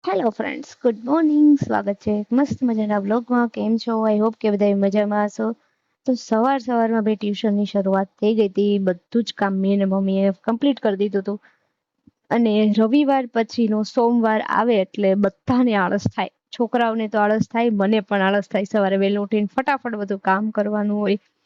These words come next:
time to time ફ્રી થઈ જવાનું હોય કે જેથી છોકરાઓ આવે ત્યાં આપણે ટ્યુશનમાં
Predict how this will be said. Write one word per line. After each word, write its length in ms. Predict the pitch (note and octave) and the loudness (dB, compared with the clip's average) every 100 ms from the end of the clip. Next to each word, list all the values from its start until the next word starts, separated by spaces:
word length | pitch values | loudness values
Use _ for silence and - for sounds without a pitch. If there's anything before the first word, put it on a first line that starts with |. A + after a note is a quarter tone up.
| _ _ - | _ _ -2
time 200 | A#3+ A#3+ A#3+ | 0 2 0
to 60 | A3+ | 0
time 180 | A3 A3 | 0 0
ફ્રી 260 | A3 A3+ | 0 0
થઈ 180 | G#3+ A3 | 2 2
જવાનું 420 | G#3+ A3 G#3+ G#3+ | 2 2 0 0
હોય 120 | G#3+ | -2
કે 200 | G3+ G#3 | 0 -2
જેથી 260 | G3+ G#3 G#3+ | 0 0 -2
છોકરાઓ 440 | G3+ G3+ G#3 G#3 | -4 -6 -2 0
આવે 280 | G3+ G#3 G3+ | 2 2 0
ત્યાં 280 | F#3+ G#3 G3 | 0 0 0
આપણે 380 | G3 G3 G3+ F#3+ _ | 0 0 0 -2 _
ટ્યુશનમાં 500 | A#3 G#3 A3 G#3 G#3 | -4 0 0 0 -2